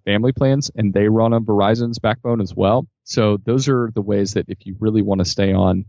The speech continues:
like, the best network, which, which is Verizon, they've got a great network. Total Wireless or Xfinity is a great way to do that. And if you're a family looking for family cell phone plans, Metro P C S has a great deal, four lines for a hundred dollars. And I'm on Sprint. I think Sprint has some of the best deals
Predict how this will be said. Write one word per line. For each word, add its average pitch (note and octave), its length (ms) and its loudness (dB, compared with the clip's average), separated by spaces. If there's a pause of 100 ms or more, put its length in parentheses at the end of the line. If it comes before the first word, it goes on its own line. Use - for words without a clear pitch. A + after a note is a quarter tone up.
(120)
like, G2 140 -14
the F#2+ 80 -10
best G2 280 0
network, F#2 440 -2
which, F#2 360 -4
which - 180 -4
is D3 140 2
Verizon, G#2 440 2
they've G#2 120 0
got G2 140 -2
a - 20 -8
great G#2 240 -2
network. G2 320 0 (200)
Total A#2 260 2
Wireless G2 480 2
or F#2 140 0
Xfinity F#2+ 420 -4
is F2+ 100 0
a F#2+ 60 -2
great F#2 240 0
way F#2+ 100 2
to F2+ 80 2
do F#2 200 2
that. F2 220 0 (380)
And A2 300 2
if G#2+ 240 -2
you're G2+ 480 2
a - 80 -8
family E3 640 0
looking B2 300 -2
for G2 140 -12
family A#2+ 380 -2
cell C#3+ 220 0
phone C#3 220 0
plans, C#3 500 0 (160)
Metro A#2 320 0
P G#2+ 200 -2
C F#2 260 0
S G#2 180 2
has - 160 0
a A2+ 40 -4
great A#2 280 0
deal, A#2 460 0
four A2 200 0
lines A2 340 2
for E2+ 140 -8
a F2+ 60 -2
hundred A2 220 0
dollars. A2 500 2 (160)
And G2 320 2
I'm C3+ 180 0
on G2 140 0
Sprint. G#2+ 420 -6
I A2+ 80 -8
think A#2 220 -6
Sprint - 300 -10
has G2 200 0
some G2+ 140 -2
of F#2 80 0
the F2+ 80 0
best A2 320 0
deals F#2+ 260 2